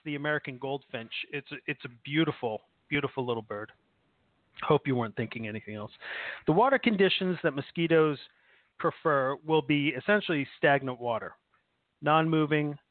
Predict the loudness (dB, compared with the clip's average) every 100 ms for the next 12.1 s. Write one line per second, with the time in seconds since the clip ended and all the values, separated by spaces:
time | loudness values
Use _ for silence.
0 | _ _ -2 2 2 2 4 4 6 4
1 | 4 0 -8 -8 -8 -12 -8 0 2 0
2 | -4 -6 -6 -6 -2 -2 -2 -6 -10 _
3 | _ -16 0 4 4 0 -12 -20 -20 _
4 | -4 2 2 2 -2 -6 -2 0 0 -4
5 | -8 -4 -2 -4 _ -12 -10 -4 0 0
6 | -2 -2 0 0 0 0 0 0 0 2
7 | 2 2 0 _ _ _ -6 -6 -6 -20
8 | _ -4 -2 -2 -2 -4 -2 -2 -2 -2
9 | -2 -6 -4 0 2 2 4 4 2 -8
10 | -20 _ _ _ _ _ _ _ _ _
11 | _ _ -12 -6 -4 -4 -4 -4 -6 -8